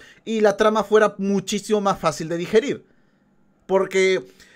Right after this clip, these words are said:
si mal no recuerdo, la serie de los héroes más poderosos de, del planeta se quedó en la saga de los Skrull. Mira, que yo no sé nada de cómic y hasta me interesaba tanto que me había metido en ese tema,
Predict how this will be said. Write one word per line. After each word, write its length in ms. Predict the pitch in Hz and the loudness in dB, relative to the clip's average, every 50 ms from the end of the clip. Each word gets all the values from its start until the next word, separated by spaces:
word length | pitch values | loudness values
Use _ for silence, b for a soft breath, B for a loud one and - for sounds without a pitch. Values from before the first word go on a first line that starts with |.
| b b 131 | b b -12
si 160 | - 202 190 | -6 -2 0
mal 100 | 202 220 | 2 4
no 80 | 262 | 4
recuerdo, 500 | 254 262 240 240 262 254 240 226 202 202 | 4 4 4 4 4 4 4 6 4 4
la 160 | 208 196 180 147 | 2 2 0 0
serie 680 | - - 196 202 208 208 226 226 220 214 214 208 196 | 0 2 2 2 2 2 4 8 10 10 10 10 8
de 140 | 170 185 170 | 4 0 0
los 200 | 165 170 165 - | 0 0 0 0
héroes 180 | 190 190 202 202 | 0 -2 0 -2
más 100 | 196 196 | -2 -2
poderosos 300 | 208 190 190 196 190 190 | 0 0 0 0 -2 -2
de, 80 | 190 - | -4 -4
del 260 | 156 160 165 160 147 | -4 -6 -6 -6 -6
planeta 460 | 151 165 165 190 214 208 208 185 185 | -6 -4 0 2 2 2 2 0 -4
se 180 | 180 - 170 135 | -4 -8 -8 -2
quedó 320 | - 151 147 170 190 202 | -2 0 2 2 2 2
en 120 | 196 180 | 0 0
la 80 | 170 156 | -2 -4
saga 240 | - - 170 185 175 | -4 -4 -4 -4 -2
de 60 | 175 | -2
los 160 | 170 147 - | -4 -4 -6
Skrull. 440 | - - - 208 214 190 147 107 - | -4 4 6 6 8 6 4 2 0
Mira, 240 | - 202 240 220 165 | -2 2 2 2 0
que 120 | - 165 160 | -2 -4 2
yo 120 | 165 214 | 2 2
no 100 | 240 233 | 2 2
sé 120 | - 233 | -4 -4
nada 120 | 233 233 226 | -2 0 0
de 120 | 214 - | -2 0
cómic 280 | - 220 220 233 208 180 | 2 2 2 2 2 0
y 60 | 202 | 0
hasta 220 | 180 - - 185 | -2 0 -4 -6
me 60 | 180 180 | -6 -6
interesaba 420 | 165 185 165 156 - 196 214 208 | -6 -6 -6 -2 -2 -2 -2 0
tanto 240 | 208 208 202 - - | 0 -2 -2 -2 -4
que 80 | - | -4
me 80 | 180 165 | -4 -2
había 120 | 170 190 | -2 -2
metido 240 | 196 196 190 196 202 | -2 -2 0 -2 -2
en 60 | 196 | -2
ese 120 | 190 165 175 | -2 -4 -4
tema, 180 | 202 185 147 | -4 -4 -4